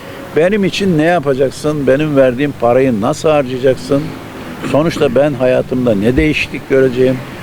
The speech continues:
bunu görmezsem sana hesabını nasıl soracağım?" sorusunu sorar diye düşünüyorum. Demokrat Parti her siyasi hareket gibi kendi logosuyla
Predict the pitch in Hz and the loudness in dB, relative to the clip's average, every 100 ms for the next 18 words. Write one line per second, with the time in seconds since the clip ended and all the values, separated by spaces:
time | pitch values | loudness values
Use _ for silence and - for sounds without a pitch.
0 | - - 156 156 185 147 151 - 135 - | -8 -2 2 4 4 2 0 0 -2 0
1 | 123 139 131 - 123 135 131 131 139 - | -2 0 0 0 0 0 0 0 0 2
2 | 117 101 107 117 135 - - - - 135 | 2 4 0 -2 -4 -14 -16 -6 -2 0
3 | 123 120 120 107 110 107 98 92 85 - | -2 -6 -2 0 2 2 -2 -4 -6 -6
4 | 113 123 131 135 - - - - - 131 | 0 2 2 -4 -10 -14 -12 -12 -6 0
5 | 160 - 214 - 170 170 165 160 - 160 | 0 0 -2 0 2 2 0 -4 -2 -2
6 | 151 165 175 143 - 143 135 - 151 135 | 0 2 0 0 0 2 2 0 -4 0
7 | 127 123 - 135 - 101 107 165 185 - | 2 2 0 -2 -2 -2 0 0 -2 -10
8 | - - - - - - - - - - | -14 -14 -14 -14 -12 -10 -10 -10 -8 -4
9 | 156 147 139 127 113 104 - 95 113 | -2 -2 0 0 2 0 -2 -2 0